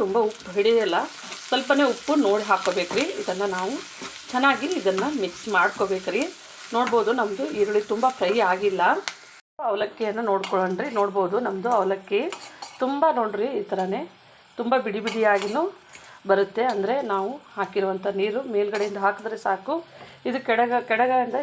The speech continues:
ಎಲ್ಲವನ್ನು ಹೀರ್ಕೊಂಡಿರ್ತದೆ ನೀರು. ನೋಡ್ಬೋದ್ರಿ, ಸುಲಭವಾಗಿ ಇದನ್ನ ಅವಲಕ್ಕಿ ನೆನೆಸ್ಬೋದು. ಇವಾಗ ನಮ್ದು ಇದು ಅವಲಕ್ಕಿ ನೋಡ್ಬೋದ್ರಿ, ರೆಡಿ ಆಗಿದೆ. ಇವಾಗ ಈ ಅವಲಕ್ಕಿ ನೋಡ್ರಿ, ನಾವು ಇದಕ್ಕೇನೇನು ಹಾಕೋಬೇಕ್ರಿ.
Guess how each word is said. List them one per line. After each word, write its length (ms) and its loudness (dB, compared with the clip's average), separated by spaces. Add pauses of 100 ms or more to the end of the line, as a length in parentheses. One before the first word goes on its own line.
(100)
ಎಲ್ಲವನ್ನು 500 -2
ಹೀರ್ಕೊಂಡಿರ್ತದೆ 680 -2 (100)
ನೀರು. 220 0 (500)
ನೋಡ್ಬೋದ್ರಿ, 560 0 (120)
ಸುಲಭವಾಗಿ 580 -2
ಇದನ್ನ 320 -6
ಅವಲಕ್ಕಿ 320 -6
ನೆನೆಸ್ಬೋದು. 480 -6 (160)
ಇವಾಗ 200 2 (120)
ನಮ್ದು 280 0
ಇದು 180 2
ಅವಲಕ್ಕಿ 380 2
ನೋಡ್ಬೋದ್ರಿ, 500 -2
ರೆಡಿ 300 2
ಆಗಿದೆ. 500 2 (600)
ಇವಾಗ 240 -2
ಈ 260 0
ಅವಲಕ್ಕಿ 440 0
ನೋಡ್ರಿ, 360 0
ನಾವು 320 0 (540)
ಇದಕ್ಕೇನೇನು 600 -2
ಹಾಕೋಬೇಕ್ರಿ. 580 0